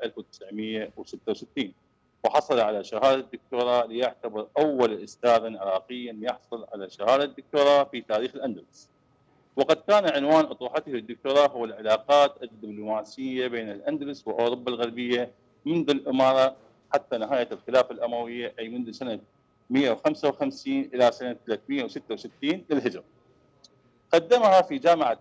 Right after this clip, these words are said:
كامبريدج ومصادرها ب-، باثنتي عشر لغة، وقد نشرت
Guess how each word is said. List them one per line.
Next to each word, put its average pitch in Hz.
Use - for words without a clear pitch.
كامبريدج 143
ومصادرها 127
ب-، 120
باثنتي 117
عشر 127
لغة، 101
وقد 123
نشرت 151